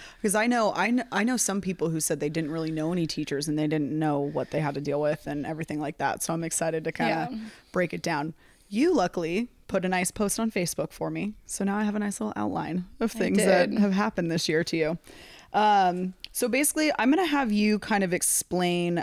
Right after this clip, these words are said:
Speaker 1: um, so basically the whole thing is that we're clearing up the confusion. <laughs>
Speaker 2: Yes.
Speaker 1: And, um, so why don't you explain to me the different learning modules you guys had to deal with and the different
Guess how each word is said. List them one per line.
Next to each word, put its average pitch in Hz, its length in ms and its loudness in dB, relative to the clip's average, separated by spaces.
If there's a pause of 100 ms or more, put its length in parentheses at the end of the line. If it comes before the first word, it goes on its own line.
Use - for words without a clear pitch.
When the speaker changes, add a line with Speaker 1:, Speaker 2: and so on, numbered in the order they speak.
Speaker 1:
um, 165 640 0 (1600)
so 240 120 -2
basically 262 300 2
the 220 100 4
whole 190 120 2
thing 180 180 -2
is 170 100 -2
that 151 100 2
we're 170 120 -2
clearing 170 380 -6
up - 160 -4
the 170 80 -2
confusion. 160 640 -6
<laughs> - 60 -14 (300)
Speaker 2:
Yes. 196 560 -2
Speaker 1:
And, 202 600 2
um, 185 440 0
so - 160 2
why 208 200 4
don't 294 120 2
you 339 120 4
explain 196 400 0
to 190 120 -2
me 185 140 -2
the 180 140 -2
different 180 640 -2
learning 170 340 -2
modules 156 560 -8
you 175 80 -6
guys 156 200 -4
had 165 120 -6
to 160 80 -6
deal 151 200 -4
with 165 200 -2
and 180 120 -2
the 180 60 -2
different 151 480 -4